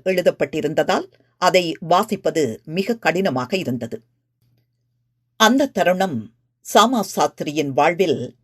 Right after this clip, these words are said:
மிக உன்னதமான தருணங்களில் ஒன்றாக அமைந்தது. இந்த கண்டுபிடிப்பு அவருக்கு உலகளாவிய புகழை பெற்றுத் தந்தது. மேலும், ஆயிரத்தி தொள்ளாயிரத்தி ஒன்பதில் அந்த நூல்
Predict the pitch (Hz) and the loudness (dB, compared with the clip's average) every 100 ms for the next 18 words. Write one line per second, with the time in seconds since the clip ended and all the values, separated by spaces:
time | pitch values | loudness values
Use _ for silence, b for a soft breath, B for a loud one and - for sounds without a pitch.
0 | - 185 196 180 165 - 190 226 240 196 | -4 0 2 2 0 -2 0 2 2 0
1 | 185 180 - 131 156 147 143 151 147 147 | 0 -2 0 -2 -2 -2 0 2 2 0
2 | - 156 143 123 - 131 131 120 120 117 | -4 -6 -2 -4 -2 -2 -2 -6 -10 -12
3 | _ _ _ _ _ _ _ _ _ _ | _ _ _ _ _ _ _ _ _ _
4 | _ 262 269 254 233 277 302 160 143 202 | _ 2 4 4 2 2 -2 -4 -4 -6
5 | 339 - _ - 190 202 190 202 190 - | -6 -8 _ -2 2 4 2 2 2 2
6 | 180 202 226 208 185 160 151 - 180 208 | 0 0 2 2 0 -2 -4 -2 0 2
7 | 156 123 - 135 123 120 113 117 - _ | 0 0 -4 -4 -4 -4 -4 -8 -16 _
8 | _ _ _ _ _ _ - 208 208 226 | _ _ _ _ _ _ 2 4 6 4
9 | 139 220 _ _ - 196 254 269 262 226 | 0 -8 _ _ 2 4 6 2 -4 0
10 | 175 165 156 156 156 165 226 202 113 - | 2 4 2 0 -2 0 0 -2 -4 -8
11 | _ _ _ _ 170 165 165 190 240 | _ _ _ _ 0 2 4 4 2